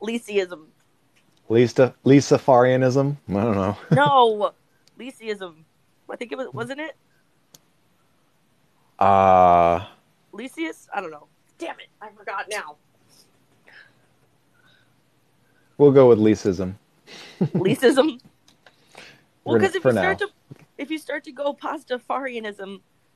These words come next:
Speaker 1: he's gonna be mad. He only rides her, okay? On Sundays.
Speaker 2: <laughs>
Speaker 1: Or
Speaker 2: On
Speaker 1: is it
Speaker 2: Sundays.
Speaker 1: Fridays? Is it Fridays?
Speaker 2: Yeah.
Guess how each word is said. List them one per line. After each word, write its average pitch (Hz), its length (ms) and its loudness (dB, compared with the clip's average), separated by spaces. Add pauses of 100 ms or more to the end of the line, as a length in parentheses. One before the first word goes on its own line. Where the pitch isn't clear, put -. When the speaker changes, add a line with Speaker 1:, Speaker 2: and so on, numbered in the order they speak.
(140)
Speaker 1:
he's 240 140 -16
gonna 277 140 -10
be 277 100 -12
mad. 233 360 -12
He - 60 -20
only 240 220 -12
rides 214 340 -8
her, 160 220 -16 (240)
okay? 196 340 -10 (840)
On 190 180 -10
Sundays. 185 360 -4
Speaker 2:
<laughs> - 840 -6 (240)
Speaker 1:
Or 220 60 -2
Speaker 2:
On 233 60 0
Speaker 1:
is 226 80 -8
it - 20 -8
Speaker 2:
Sundays. 339 480 -6
Speaker 1:
Fridays? - 40 -20 (500)
Is 247 80 -10
it 269 80 -8
Fridays? 381 360 0
Speaker 2:
Yeah. 104 180 0